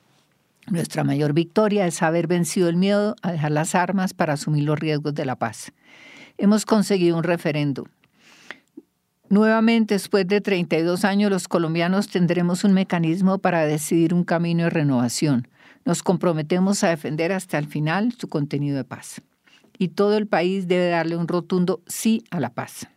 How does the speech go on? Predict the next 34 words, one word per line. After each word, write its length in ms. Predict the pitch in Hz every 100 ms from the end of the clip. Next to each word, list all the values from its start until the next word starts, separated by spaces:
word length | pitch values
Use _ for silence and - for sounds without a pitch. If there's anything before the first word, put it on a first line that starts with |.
| _ _ _ _ _ _ _ _ _ - - - - -
El 100 | 165
referendo 560 | 190 160 196 208 226
nos 160 | 226 208
da 100 | 175
unas 260 | 180 196 190
garantías 520 | 185 165 151 190 180
mínimas 480 | 202 220 226 208 -
para 240 | 185 160
el 80 | 151
ejercicio 500 | 151 151 156 190 165
político. 720 | 170 156 151 143 - - -
Nos 240 | 175 147 -
convertiremos 840 | 175 160 156 160 165 180 196 208
en 140 | 196 170
un 140 | 160
movimiento 560 | 165 170 156 151 151 180
legal 420 | 175 185 233 285 - - -
y 140 | 220
con 160 | 190 196
nuestra 380 | 180 180 202 175
participación 1000 | 180 170 175 - 180 147 151 - 185 165
en 100 | 156
las 180 | 151
elecciones 640 | 175 160 156 - 208 226 220
iremos 320 | 170 160 175
recobrando 680 | 185 185 160 156 156 165 180
en 80 | 175
los, 180 | 156
con 300 | - - 190
los 180 | 175 151
colombianos 720 | - 165 160 175 185 202 185
este 260 | 190 180 202
instrumento 720 | 185 - 165 160 160 151 175
democrático 840 | 165 147 147 180 185 202 -